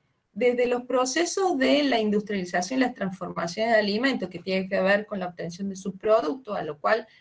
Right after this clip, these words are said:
no vamos a profundizar simplemente para que ustedes, eh, lo tengan presente. Y también, obviamente, y acá es donde, donde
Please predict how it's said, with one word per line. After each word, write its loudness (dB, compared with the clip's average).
no 2
vamos 2
a 0
profundizar 0
simplemente -6
para -8
que -12
ustedes, -6
eh, -6
lo -2
tengan -2
presente. 0
Y 2
también, 2
obviamente, 0
y -2
acá 0
es -2
donde, -4
donde -8